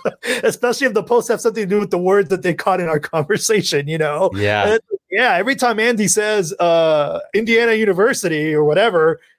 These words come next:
Speaker 1: boom, "Oh, yeah, man, Andy's my friend. He was at Indiana." You know, it's so, and I'm, I'm, uh, that's not exactly what happens, of course, but
Speaker 2: No,
Speaker 1: you
Speaker 2: but I mean, we know
Speaker 1: <laughs>
Speaker 2: those algorithms are so nuanced that there's things that, like, I get in my feed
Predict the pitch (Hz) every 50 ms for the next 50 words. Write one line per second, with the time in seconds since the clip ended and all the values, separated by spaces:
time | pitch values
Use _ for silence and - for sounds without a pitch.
0 | _ _ _ _ 302 427 415 403 339 240 175 160 196 233 285 285 285 285 302 302
1 | 285 269 247 220 196 175 185 240 247 254 302 330 320 311 240 202 226 190 180 -
2 | 330 320 320 285 240 208 214 285 285 262 220 233 226 233 247 240 240 247 254 269
3 | 277 254 220 196 - 220 220 220 214 220 220 214 - - - - 320 311 294 262
4 | 240 220 196 180 170 147 - _ _ _ _ _ - 220 233 240 226 226 - 208
5 | 202 190 170 151 - _ 170 180 160 214 214 - - 208 180 151 143 135 139 143
6 | 131 117 120 120 120 123 120 117 - - 127 - 135 - - - - - 127 160
7 | 208 226 208 175 160 156 160 165 175 180 180 180 180 175 165 147 - - _ _
8 | 143 170 226 233 208 233 233 214 190 170 156 151 143 - 147 156 165 175 190 180
9 | 170 175 151 139 135 123 127 120 120 117 117 - - 131 120 117 120 - - -
10 | - - - 175 175 180 196 196 190 180 165 165 175 175 165 147 131 113 104 98
11 | 95 - - - - - - - - - _ _ 127 127 127 147 135 127 - -
12 | - - 170 175 180 190 190 185 156 160 147 127 - - 143 131 123 120 - -
13 | - 135 147 165 170 160 180 160 - - 139 139 139 135 127 120 117 117 - -
14 | 135 131 147 170 202 220 214 -